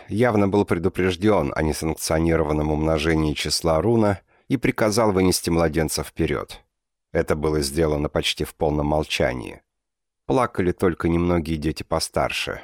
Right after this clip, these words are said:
вроде Аскомы. Людей спрятали в середине толпы. «Они могли бы так и остаться незамеченными, если бы София не вышла вперед», — думал Сандес. «А может и нет».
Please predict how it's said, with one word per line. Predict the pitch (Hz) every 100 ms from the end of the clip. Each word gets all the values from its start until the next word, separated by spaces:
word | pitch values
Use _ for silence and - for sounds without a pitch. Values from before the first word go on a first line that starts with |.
| -
вроде | 80 80 71 80
Аскомы. | 60 - - 64 53 - _ _ _ _ _ _ _ _ _ _ _ _ _ _
Людей | 76 82 78 92
спрятали | - - 82 - 78
в | 71
середине | - 73 71 76
толпы. | 76 76 73 - - - _ _ _ _ _ _
«Они | - 135
могли | 123 117 107
бы | 101 98
так | 101 -
и |
остаться | 92 - 92 87 82
незамеченными, | 85 78 92 113 - 71 64 64 - - _ -
если | 85 - 82
бы | 78
София | - 80 - 78
не | 78
вышла | 78 76 76
вперед», — | - 85 76 60 - -
думал | 71 71 69
Сандес. | - - - - - - _ _ _ _
«А | 110
может | 113 107 90 80
и |
нет». | 71 69 -